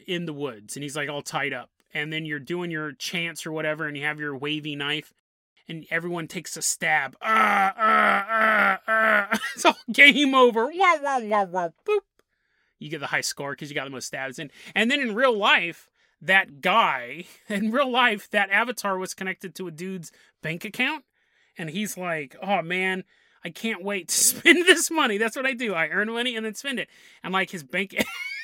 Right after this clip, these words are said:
<laughs> every stab, every stab removed a hundred dollars from his account. He's like, "No!" So isn't that kinda like sacrificing someone because you're making them, like, you're giving them anguish? Or, or, um,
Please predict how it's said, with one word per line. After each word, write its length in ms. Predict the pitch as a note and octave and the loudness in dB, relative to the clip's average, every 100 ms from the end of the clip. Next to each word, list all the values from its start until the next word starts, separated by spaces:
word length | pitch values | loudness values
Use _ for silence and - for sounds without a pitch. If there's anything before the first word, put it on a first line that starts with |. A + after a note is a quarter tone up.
| B5 C6+ | -12 -12
<laughs> 580 | - - - C#4 - C#4+ | -14 -16 -14 -14 -2 2
every 380 | C#4+ C4+ C#4 | 2 2 -2
stab, 480 | B3+ - - A3 - - - - - - - _ _ _ - - | -2 -6 -6 -6 -4 -10 -14 -20 -20 -20 -20 _ _ _ -18 -4
every 240 | D4+ D4+ C4+ | 0 2 0
stab 420 | - A#3+ A3 A3+ | 2 4 4 2
removed 340 | A3 A3 G3+ | -2 -4 -4
a 60 | G3 | -2
hundred 220 | G#3+ G#3 | -2 0
dollars 300 | F#3+ G3 G3+ | 0 0 -4
from 120 | G#3 | -8
his 140 | G3 F#3 | -8 -8
account. 320 | F#3 F#3+ F#3+ - - | -4 -4 -6 -12 -12
He's 100 | A3+ | 0
like, 160 | C#4 C#4+ | 2 2
"No!" 920 | D#4+ E4+ D#4+ D#4 D4+ D4 C#4+ C4+ A#3+ - - | 2 6 8 8 8 4 2 2 0 -4 -8
So 140 | - | 0
isn't 180 | A#3+ A3+ | 0 2
that 160 | C4+ G#3+ | -2 -2
kinda 320 | - G3 G#3+ | -2 -2 -2
like 220 | A3+ A3+ | -2 -4
sacrificing 600 | - G#3+ A3 A3 G#3+ A#3 | -4 -6 -6 -6 -6 -6
someone 380 | - A3 A3+ A3+ | -4 -4 -4 -6
because 260 | G3 F3+ E3 | -6 -8 -6
you're 80 | |
making 360 | F3 F3 E3+ F3+ | -6 -6 -6 -8
them, 320 | F3 E3 D3+ | -6 -6 -8
like, 240 | C#3+ C3 B2 _ _ _ _ _ _ _ - | -10 -10 -10 _ _ _ _ _ _ _ -12
you're 180 | D3+ | -8
giving 240 | D#3+ F3 F3+ | -4 -2 -2
them 160 | D#3+ - | -4 -6
anguish? 640 | C#3+ D3+ E3 G3 G3+ - - | -10 -8 -6 -6 -6 -8 -12
Or, 640 | - A3 C#4 C4 A3 G3 - _ _ _ - | 0 2 4 4 4 0 -6 _ _ _ -2
or, 580 | G#3 A3+ A3 G3 F#3+ | 2 4 4 2 0
um, 400 | F3+ E3+ E3 D#3 | -2 -2 -4 -6